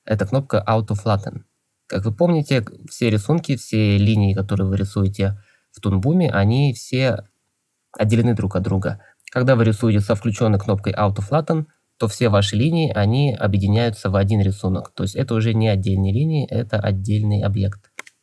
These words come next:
Следующий инструмент — это Pencil, то есть карандаш.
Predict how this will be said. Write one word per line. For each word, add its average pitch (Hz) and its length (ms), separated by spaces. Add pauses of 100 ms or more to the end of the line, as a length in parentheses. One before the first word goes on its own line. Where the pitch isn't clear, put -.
(1120)
Следующий 147 440
инструмент — 113 520
это 110 200
Pencil, 101 560 (260)
то 113 80
есть 104 140
карандаш. 101 560